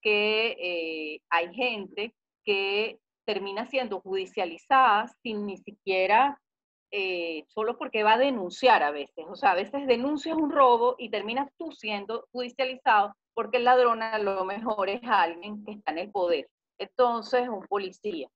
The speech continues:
Entonces te inventan un juicio y empiezan a extorsionarte o te dejan preso. O sea, están pasando cosas tan graves como esa. Ya yo no te hablo, obviamente, estas son violaciones ya de otro nivel, no te hablo del mundo de los abogados o de que tú tengas un caso, que bueno, que son cosas de corrupción, de abuso,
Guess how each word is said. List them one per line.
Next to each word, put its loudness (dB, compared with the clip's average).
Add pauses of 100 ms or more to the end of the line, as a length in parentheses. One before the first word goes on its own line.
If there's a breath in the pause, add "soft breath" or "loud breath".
(180)
Entonces -2
te -4
inventan -4
un -4
juicio -2
y -4
empiezan -8
a -10
extorsionarte -4
o -6
te -2
dejan -2
preso. -4
O -20
sea, -4
están -8
pasando -4
cosas -6 (100)
tan -2
graves 2
como -8
esa. -18 (340)
Ya 0
yo -2
no -4
te 2
hablo, 4
obviamente, -4
estas -12
son -10
violaciones 0
ya 4
de 4
otro -2
nivel, 0
no -6
te 0
hablo 4
del -2
mundo -4 (160)
de 0
los 0
abogados 6
o 0
de -6
que -10
tú -20
tengas 0
un 0
caso, 2
que -2
bueno, -2
que -16
son -14
cosas -2
de -2
corrupción, 0
de 0
abuso, -4